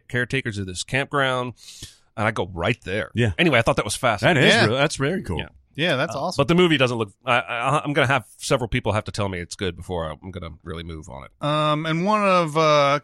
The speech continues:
Speaker 3: a couple of Pure Flix movies that came, that are coming out, came out this weekend. Unbroken: Path to the Redemption, which is some sort of running movie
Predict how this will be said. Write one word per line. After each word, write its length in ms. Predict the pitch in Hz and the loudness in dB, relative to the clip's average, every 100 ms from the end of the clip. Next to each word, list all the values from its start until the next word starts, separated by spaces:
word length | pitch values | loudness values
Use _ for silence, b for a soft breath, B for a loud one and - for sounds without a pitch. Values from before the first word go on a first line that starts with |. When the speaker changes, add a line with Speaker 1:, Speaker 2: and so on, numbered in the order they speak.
| 190 | -6
Speaker 3:
a 80 | 165 | -2
couple 380 | 220 220 190 | 0 2 2
of 120 | 151 - | 0 -2
Pure 280 | - 165 156 | 0 2 2
Flix 400 | 139 135 113 131 | 0 0 0 -2
movies 400 | 135 127 123 117 | -2 0 -2 -4
that 140 | 123 | -6
came, 360 | 135 131 127 131 | -4 -2 -4 -6
that 140 | 127 | -6
are 120 | 123 | -4
coming 320 | 120 131 127 123 | -2 -2 -2 -2
out, 200 | 120 117 | -4 -4
came 200 | 127 120 | -4 -4
out 160 | 113 | -4
this 180 | 117 - | -8 -8
weekend. 400 | 113 110 113 110 | -8 -8 -8 -6
Unbroken: 600 | 131 135 127 135 127 123 | -4 -2 0 -2 -2 -4
Path 280 | 113 127 123 | -2 -2 -2
to 100 | 123 | -6
the 40 | 113 | -6
Redemption, 640 | 113 110 127 120 120 117 | -6 -4 -4 -4 -6 -8
which 140 | 107 | -8
is 100 | 113 | -8
some 220 | - 117 | -6 -6
sort 180 | 110 113 | -6 -6
of 120 | 107 | -6
running 720 | 104 113 120 113 113 110 98 | -6 -6 -4 -6 -8 -10 -10
movie 500 | 110 110 107 104 104 | -10 -10 -10 -10 -12